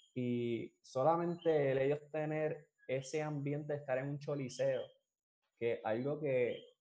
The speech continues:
muchos, por lo menos yo era de básquet, así que yo siempre soñé con jugar en un choliseo, y obviamente nunca lo hice, pero el que ellos tuvieran esos recursos, como tú mencionaste, tenían chefs, tenían assistant coaches, los assistant coaches tenían asistentes,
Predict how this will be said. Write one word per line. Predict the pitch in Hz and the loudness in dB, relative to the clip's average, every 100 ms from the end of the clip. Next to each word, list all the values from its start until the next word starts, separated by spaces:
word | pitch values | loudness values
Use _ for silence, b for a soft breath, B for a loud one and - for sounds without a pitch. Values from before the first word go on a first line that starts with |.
| _ _ | _ _
muchos, | 120 117 131 143 139 - - | -12 -4 -2 -2 -4 -10 -4
por | 123 | 0
lo | 120 | 0
menos | 156 | 2
yo | 139 127 | 4 6
era | 139 | 4
de | 139 | 4
básquet, | 135 151 - | 4 2 -4
así | - 120 | -4 -4
que | 123 127 117 - 131 | 0 0 0 -4 -8
yo | 104 117 131 | -2 0 0
siempre | 127 135 135 | -2 -4 -4
soñé | 131 123 123 | -4 -6 -6
con | 139 165 | -4 -4
jugar | 135 127 | -2 -2
en | 127 | -2
un | 120 - | -4 -8
choliseo, | 120 123 - 139 123 | -8 -6 -2 0 0
y | 113 | -2
obviamente | 127 123 120 127 | -6 -8 -8 -8
nunca | 123 131 | -4 -2
lo | 120 127 | -2 -2
hice, | 139 127 | -4 -4
pero | 117 117 110 - _ _ - | -2 -4 -6 -10 _ _ -8
el | 117 | -4
que | 117 | 0
ellos | 120 - | -2 0
tuvieran | 165 165 165 160 - | 0 0 -2 -6 -4
esos | 139 147 151 | -4 -4 -4
recursos, | 143 131 139 139 143 - _ _ _ | -6 -4 -6 -6 -6 -6 _ _ _
como | 120 117 | -6 -4
tú | |
mencionaste, | 120 127 123 123 135 | -6 -6 -6 -4 -4
tenían | 120 117 117 123 | -4 -4 -6 -6
chefs, | - 123 131 139 - _ _ | -4 -2 -2 -2 -12 _ _
tenían | - 117 117 117 120 123 123 123 | -2 -2 -2 -2 -2 -2 -2 -2
assistant | 127 139 139 127 123 | -2 -2 -4 -4 -2
coaches, | 131 139 143 147 139 | -2 -2 -2 -4 -4
los | 131 120 | -4 -4
assistant | 117 120 135 127 | -4 -8 -10 -6
coaches | 135 139 | -6 -4
tenían | - 135 131 | -8 -8 -8
asistentes, | 127 123 - 135 143 143 139 143 | -8 -10 -8 -6 -6 -6 -4 -4